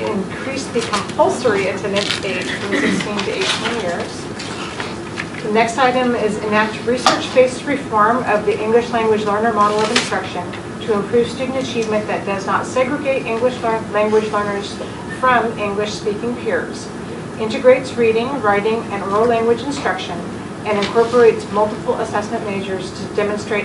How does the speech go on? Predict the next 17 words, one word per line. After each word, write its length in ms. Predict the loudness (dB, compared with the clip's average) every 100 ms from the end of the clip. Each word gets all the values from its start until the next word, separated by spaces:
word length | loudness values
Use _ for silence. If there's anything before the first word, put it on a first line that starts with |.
| -4
English 280 | -6 -4 -4
proficiency. 680 | -6 -10 -10 -10 -10 -10 -10 -8 -10 -10 -10 -10 -10 -10 -10 -10 -10 -10 -10 -10 -10 -10 -10 -6 2
Fully 220 | 4 4
restore 560 | 0 -2 2 4 6
ninth 340 | 4 2 0 0
grade 300 | 4 4 4
C 280 | 0 -6 -6
T 140 | -6
E 340 | -4 -2 -2 -2 0
J 180 | 0
ted 300 | 0 0 -2 -2 -2
eligibility 800 | 0 0 2 2 2 0 0 0
and 280 | -2 -2
funding 420 | -2 -2 -2 -2 -4 -8 -10 -8 2
to 120 | 4
allow 220 | 6 4
students 420 | 4 0 -2 -2